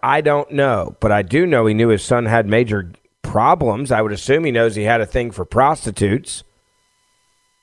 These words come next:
Why would President Joe Biden wire a fifty-two-year-old son a hundred thousand dollars to help him pay his bills from December two thousand eighteen through January two thousand nineteen? I'll tell you exactly why.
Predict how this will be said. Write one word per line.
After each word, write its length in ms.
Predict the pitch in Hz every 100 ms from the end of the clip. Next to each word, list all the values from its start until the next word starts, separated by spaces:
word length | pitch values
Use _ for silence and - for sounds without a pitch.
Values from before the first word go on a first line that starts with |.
| _ _ _ _
Why 240 | - 120 160
would 240 | 156 117
President 520 | - 156 135 143 139
Joe 260 | 107 135 147
Biden 380 | 139 135 151 123
wire 440 | 113 127 151 147
a 120 | 117
fifty-two-year-old 840 | 92 - 156 - 127 - 147 139 127
son 200 | 143 143
a 60 |
hundred 200 | 113 139
thousand 300 | 147 139 123 120
dollars 300 | 120 151 117
to 80 |
help 100 | 127
him 80 | 123
pay 180 | 131 135
his 120 | 113
bills 420 | 98 120 143 170
from 140 | - 120
December 400 | 101 131 139 135
two 120 | 139
thousand 220 | 135 113
eighteen 380 | 131 - 135 151
through 160 | - 113
January 360 | 110 139 131
two 120 | 123
thousand 200 | 139 117
nineteen? 360 | 113 143 - 156
I'll 80 | 120
tell 160 | 131
you 40 | 120
exactly 440 | 104 123 147 120
why. 300 | 101 95 90